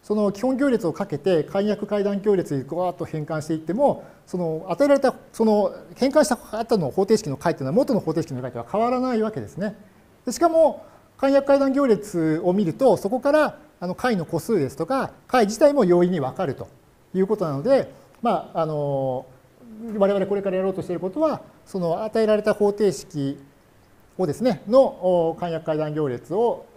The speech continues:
に行変形を施して、えー、あ、あ、ごめんなさい。えっと、ごめんなさい。えっと、与えられた方程式の、えー、拡大係数行列に行変形を施して、簡約階段行列に変形することで、あの、方程式を解きましょうということをやるわけです。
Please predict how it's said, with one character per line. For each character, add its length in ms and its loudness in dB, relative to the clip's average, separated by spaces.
に 220 -2
行 160 0
変 180 -4
形 120 -4
を 40 -4
施 320 -4
し 100 -8
て、 300 -2
え 440 -6
ー、 140 -20
あ、 140 -6
あ、 60 -2
ご 60 -4
め 60 -2
ん 40 -4
な 60 -8
さ 60 -10
い。 40 -18
え 40 -2
っ 40 -2
と、 100 -2
ご 100 -6
め 60 -2
ん 40 -8
な 60 -2
さ 80 -8
い。 40 0
え 20 2
っ 40 -2
と、 80 -2
与 100 0
え 20 2
ら 40 2
れ 60 0
た 60 -2
方 60 0
程 180 0
式 180 -4
の、 280 2
え 100 0
ー、 40 -4
拡 200 -4
大 140 2
係 180 2
数 160 -4
行 180 2
列 200 -4
に 200 -2
行 120 4
変 160 0
形 100 0
を 60 2
施 360 -4
し 40 -18
て、 200 -2
簡 160 -2
約 180 0
階 160 0
段 160 -2
行 120 2
列 220 -4
に 340 -6
変 260 -4
形 180 0
す 120 -6
る 80 -2
こ 80 -2
と 120 -6
で、 200 0
あ 100 -8
の、 100 -6
方 120 -2
程 120 2
式 120 -4
を 20 -4
解 140 -10
き 80 -2
ま 80 0
し 80 -8
ょ 60 -4
う 40 -10
と 360 -14
い 20 -4
う 40 -4
こ 100 -6
と 60 0
を 20 0
や 80 -4
る 60 -10
わ 60 -12
け 60 -16
で 60 -20
す。 160 -20